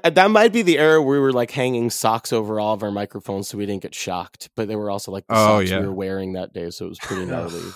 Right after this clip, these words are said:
Speaker 1: And every, and we'd all have, like, one sock on <laughs> while we played.
Speaker 2: I think I went to that show alone, and I was at,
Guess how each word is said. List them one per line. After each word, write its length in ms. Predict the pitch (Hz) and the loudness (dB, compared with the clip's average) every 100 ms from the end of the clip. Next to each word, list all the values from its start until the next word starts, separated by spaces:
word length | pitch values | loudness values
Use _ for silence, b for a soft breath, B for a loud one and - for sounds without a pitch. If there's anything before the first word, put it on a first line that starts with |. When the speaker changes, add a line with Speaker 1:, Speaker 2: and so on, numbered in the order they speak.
| - | -6
Speaker 1:
And 100 | 117 | -4
every, 160 | 117 - | -2 -2
and 280 | 120 117 113 | -2 -2 -4
we'd 160 | 117 110 | -2 -2
all 140 | 104 | -2
have, 140 | 107 98 | -4 -6
like, 140 | 98 | -10
one 340 | 90 95 90 | -8 -8 -8
sock 340 | 95 95 92 - | -10 -8 -8 -10
on 220 | 87 98 _ _ _ | -12 -14 _ _ _
<laughs> 200 | - 571 | -18 -4
while 180 | 135 110 | 0 0
we 100 | 127 | -2
played. 360 | 127 - - - _ _ - | -10 -8 -8 -10 _ _ -16
Speaker 2:
I 120 | 117 _ | -16 _
think 200 | 175 247 294 | -6 -4 -2
I 100 | 220 | -2
went 260 | 151 170 | 0 -2
to 80 | - | -2
that 220 | 151 131 - | -4 -4 -6
show 600 | - 143 123 120 113 - 117 | -6 -2 0 0 -2 -6 -6
alone, 840 | 107 107 107 120 110 101 95 98 - | -4 0 2 2 0 0 -4 -6 -8
and 440 | 120 117 113 107 104 | -4 0 0 0 -2
I 120 | 117 | -2
was 240 | 113 104 - _ | -2 -2 -6 _
at, 300 | 113 117 | -4 -2